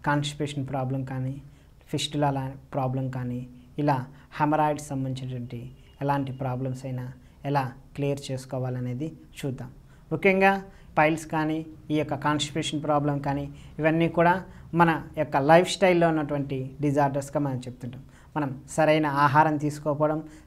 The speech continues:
సరైన ఫైబర్ ఫుడ్ లేకపోవడం, మరియు సరైన విధంగా కూర్చోలేకపోవడం కానీ, లేక ఎక్కువ వర్క్ చేయడం వల్ల కానీ,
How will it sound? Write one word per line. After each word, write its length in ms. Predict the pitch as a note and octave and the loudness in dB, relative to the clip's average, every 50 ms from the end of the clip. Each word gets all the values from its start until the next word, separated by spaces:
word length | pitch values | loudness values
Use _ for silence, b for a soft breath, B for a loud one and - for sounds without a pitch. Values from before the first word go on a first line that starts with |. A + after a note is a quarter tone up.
| B - | B 0
సరైన 340 | - D#3+ D#3 D#3+ D#3 D3+ D3 | 4 4 6 6 4 2 0
ఫైబర్ 400 | - - D#3 D3 D3 C#3+ D#3+ D3+ - | 0 2 2 2 4 2 0 -2 -2
ఫుడ్ 220 | - D#3 D#3 C#3+ D3 D3+ | -2 -2 0 2 2 2
లేకపోవడం, 560 | D3+ C#3+ D3 D3 D3+ D3+ D3+ D#3 D#3+ D#3+ D#3 B B B B B D#3+ D#3+ | 2 2 0 0 4 4 4 4 2 -2 -4 B B B B B 2 2
మరియు 260 | D#3+ D#3 D3 C#3 C3+ C3 C3 B B B B - - | 2 2 2 0 -2 -2 -6 B B B B 0 6
సరైన 560 | F#3 F3 F3 F3 F3 F3+ F3+ F#3+ F3+ F3 F3+ F3 D#3+ | 6 8 8 8 4 2 -2 -2 -2 0 2 2 0
విధంగా 380 | D3 B2+ D#3 D3+ D3 D3 C#3+ C#3 C3+ C3 C3 B B B B | 0 0 2 2 2 2 2 2 0 -2 -8 B B B B
కూర్చోలేకపోవడం 840 | - F#3 E3+ - - F3 E3 D#3 D3 C#3 - C#3 D3+ C#3+ C#3 C#3 C#3 C3+ C3+ | 0 0 0 2 2 4 4 4 2 0 -2 -4 -2 -2 0 0 -2 -4 -4
కానీ, 220 | C#3 B2+ B2+ B2+ C3 C3 C3 - - - - | -4 -4 -4 -6 -6 -8 -8 -12 -14 -8 -2
లేక 300 | D3+ D3 D3+ D3+ D3 D3 C#3 C3 B2+ B2+ - - D#3 | 0 2 2 2 0 -2 -4 -4 -6 -8 -8 -6 -8
ఎక్కువ 380 | D3 D3 - F#3 F3+ D3+ B2 A#2+ - - C3+ D3 | -6 -2 4 6 6 6 6 2 -4 -2 4 4
వర్క్ 220 | D3+ D#3 - - - - | 4 4 2 -4 0 2
చేయడం 280 | F3+ E3+ E3 D#3+ D3+ D3 | 4 4 4 4 2 2
వల్ల 140 | D3 C#3 C3+ C3+ - | -2 -2 -4 -4 -6
కానీ, 220 | B2+ B2+ C3 C3 | -6 -4 -4 -4